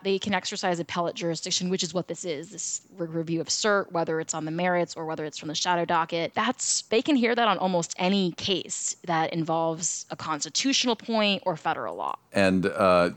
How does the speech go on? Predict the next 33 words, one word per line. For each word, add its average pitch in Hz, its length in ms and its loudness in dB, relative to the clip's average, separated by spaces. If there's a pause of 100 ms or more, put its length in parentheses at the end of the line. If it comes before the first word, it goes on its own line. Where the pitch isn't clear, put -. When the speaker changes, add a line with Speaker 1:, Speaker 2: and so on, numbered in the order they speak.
Speaker 2:
and 120 160 8
this, 123 140 6
this 107 240 -2
power 135 400 6
has 101 240 0
not 95 360 4 (220)
really 92 360 2
been 82 260 0
used 87 540 2
all 92 140 2
that 90 160 4
much. 90 360 2
It's - 280 -4 (280)
funny 123 320 6
that 101 120 2
we 98 100 2
were 92 80 4
talking 92 260 2
about 82 420 2
the 95 80 -2
death 87 260 2
penalty 80 440 0
because 87 360 0
the 98 100 4
only 123 240 6
time 107 480 4
in 92 380 2
recent 101 400 0
memory 101 360 4
really 90 380 4
where 82 340 4
Congress 85 520 2
has 82 560 2